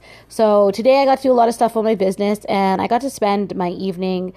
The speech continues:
with, uh, a really cool person who just aligns with my values and sees what I see and is willing to call me out on my poop, so to speak.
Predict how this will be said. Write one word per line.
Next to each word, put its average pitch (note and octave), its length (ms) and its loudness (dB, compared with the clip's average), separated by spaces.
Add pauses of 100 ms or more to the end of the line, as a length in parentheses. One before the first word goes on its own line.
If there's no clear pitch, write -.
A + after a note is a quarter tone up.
(340)
with, F#3+ 680 2
uh, F#3 500 0
a F#3+ 100 -2
really A#3+ 240 0
cool A3+ 200 -2
person F#3+ 320 -4
who F#3+ 120 -4
just F#3 160 -6
aligns E3+ 420 -4
with F3 140 -10
my F3 120 -6
values F3 800 -4
and F3 380 -6
sees C4+ 440 0
what A#3 120 2
I F#3+ 220 2
see A3+ 540 0 (460)
and G3 80 -2
is F#3+ 140 0
willing G3+ 160 2
to G3 80 -2
call G3+ 240 0
me G3+ 140 0
out F#3+ 100 0
on F3+ 60 -2
my E3 120 -4
poop, G#3+ 380 -6 (140)
so A3+ 160 -2
to A3 80 0
speak. A#3 420 -6